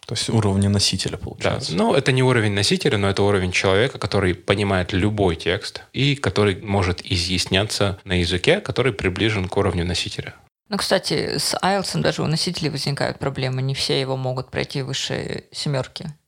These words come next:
Speaker 2: Ну, это как с егэ. Вот мы егэ с вами валим и не пишем на сто баллов разом, потому что там есть какие-то спорные моменты,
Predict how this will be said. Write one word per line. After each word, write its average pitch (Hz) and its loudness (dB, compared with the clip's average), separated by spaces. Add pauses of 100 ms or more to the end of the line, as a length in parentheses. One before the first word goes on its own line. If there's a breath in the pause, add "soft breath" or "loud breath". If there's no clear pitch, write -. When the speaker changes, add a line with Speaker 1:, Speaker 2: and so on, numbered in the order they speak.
(200)
Speaker 2:
Ну, 156 2
это 139 2
как - 0
с - -2
егэ. 95 2 (100)
Вот 98 -4
мы 95 4
егэ 90 2
с - -2
вами 87 0
валим 92 0
и 90 -4
не 95 -10
пишем 113 0
на 92 2
сто 98 2
баллов 90 0
разом, 104 2
потому 87 -2
что - -8 (100)
там 90 2
есть 90 0
какие-то 87 -2
спорные 87 2
моменты, 80 -2